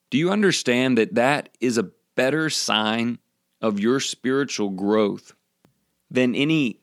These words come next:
connection or honesty or sharing or development of probably any other relationship in your life, and especially new people, new places, and new things?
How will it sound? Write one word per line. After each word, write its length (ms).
connection 800
or 280
honesty 760
or 200
sharing 760
or 140
development 720
of 220
probably 540
any 260
other 220
relationship 720
in 100
your 120
life, 280
and 100
especially 640
new 280
people, 380
new 200
places, 500
and 120
new 140
things? 720